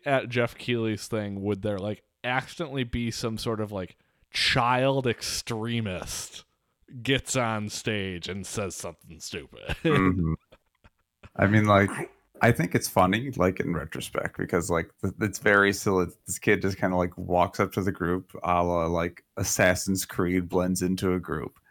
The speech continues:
Speaker 2: and just no one can figure out why he's there. And you can see, like, as he's done, like, on the mic and he's done talking about Bill Clinton, just security comes from both sides of the stage to escort this kid out of here. Everyone understands at this point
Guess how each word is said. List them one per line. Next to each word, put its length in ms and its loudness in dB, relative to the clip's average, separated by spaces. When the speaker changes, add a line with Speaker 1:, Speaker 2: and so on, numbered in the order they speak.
Speaker 2:
and 160 2
just 180 2
no 220 4
one 420 2
can 160 -4
figure 380 0
out 140 0
why 180 -2
he's 220 -2
there. 400 -2
And 120 6
you 120 8
can 120 6
see, 280 6
like, 220 6
as 260 6
he's 180 4
done, 340 6
like, 380 2
on 200 2
the 100 2
mic 280 2
and 120 -2
he's 240 -2
done 180 -2
talking 340 0
about 180 0
Bill 120 0
Clinton, 380 -2
just 180 0
security 500 -2
comes 280 -10
from 200 -8
both 240 4
sides 480 0
of 160 -6
the 80 2
stage 580 -2
to 100 4
escort 560 2
this 200 -2
kid 180 -2
out 160 0
of 80 -8
here. 140 -4
Everyone 420 2
understands 680 -2
at 80 -12
this 160 -4
point 320 0